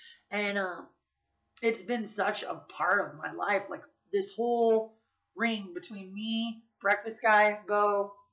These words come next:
and Pirate Guy, A K A J J Squatter Tails, A K A Heart, whatever. Um, the only person I really didn't make a nickname for was Bo, but you don't know anything other than Bo.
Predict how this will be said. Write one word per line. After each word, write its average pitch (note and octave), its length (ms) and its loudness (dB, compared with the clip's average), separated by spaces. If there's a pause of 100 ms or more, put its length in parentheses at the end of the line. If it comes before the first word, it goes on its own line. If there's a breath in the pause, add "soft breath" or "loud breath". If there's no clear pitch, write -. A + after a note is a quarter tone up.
(1040)
and G3 140 -10
Pirate G#3 380 4
Guy, - 1500 -10
A F#3 40 0
K F#3 280 -2
A F3+ 40 -6
J F#3 220 -4
J F3 180 -4
Squatter F2 380 -4
Tails, - 260 -8
A - 40 -8
K E3+ 60 -8
A - 360 -16
Heart, - 280 -6
whatever. D#3+ 240 -8 (720 soft breath)
Um, F#3 440 2 (460)
the G#3+ 80 -10
only C4 220 0
person B3+ 400 2
I G#3 100 2
really G#3 260 4
didn't G#3 220 2
make G3 180 -2
a F#3 40 -4
nickname F#3 420 -12
for G3+ 280 -2
was E3 140 -6
Bo, E3+ 280 -2
but D#3+ 140 -10
you F3 100 -8
don't E3+ 200 -12
know F3 240 -8 (200)
anything E3 360 -18 (140)
other G2+ 180 -16
than - 160 -18
Bo. - 280 -20